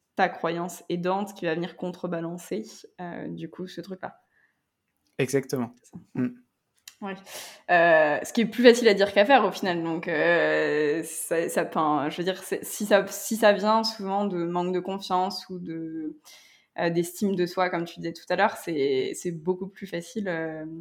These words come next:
Speaker 1: à dire qu'à faire, donc faut aller le chercher, enfin, je pense qu'il faut l'écrire, je pense que c'est aussi ça, ce travail-là que tu fais en coaching, au final.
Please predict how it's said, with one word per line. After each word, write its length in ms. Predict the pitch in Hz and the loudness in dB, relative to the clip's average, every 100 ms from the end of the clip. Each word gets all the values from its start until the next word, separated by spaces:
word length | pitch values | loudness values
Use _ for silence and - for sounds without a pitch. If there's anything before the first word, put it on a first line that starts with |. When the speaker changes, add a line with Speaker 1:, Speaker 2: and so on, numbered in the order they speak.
| 170 - - | -14 -12 -6
Speaker 1:
à 140 | 170 | -4
dire 220 | 175 175 | -4 -4
qu'à 100 | 196 | -2
faire, 220 | 202 214 | 4 4
donc 160 | 180 170 | 4 -2
faut 120 | - | -2
aller 200 | 165 165 | -2 -2
le 60 | 165 | -6
chercher, 540 | - 175 - 220 220 220 | -6 -6 0 4 4 0
enfin, 140 | 170 | -8
je 60 | - | -8
pense 160 | 180 - | -12 -12
qu'il 100 | - | -4
faut 100 | 180 | -2
l'écrire, 340 | 180 - 220 | 0 -2 -4
je 60 | 220 | -4
pense 140 | 170 | -10
que 80 | 175 | -10
c'est 140 | 170 | -8
aussi 220 | 170 - 185 | -8 -8 -14
ça, 140 | 180 | -14
ce 180 | - 185 | -8 -8
travail-là 560 | - 180 180 175 185 | -6 -6 -6 -4 -4
que 120 | 185 175 | -4 -10
tu 140 | - | -10
fais 160 | - 175 | -6 -4
en 240 | 156 156 | -4 -6
coaching, 560 | 151 156 - 233 262 247 | -8 -10 -6 -2 -2 -4
au 80 | - | -12
final. 260 | - 185 | -10 -6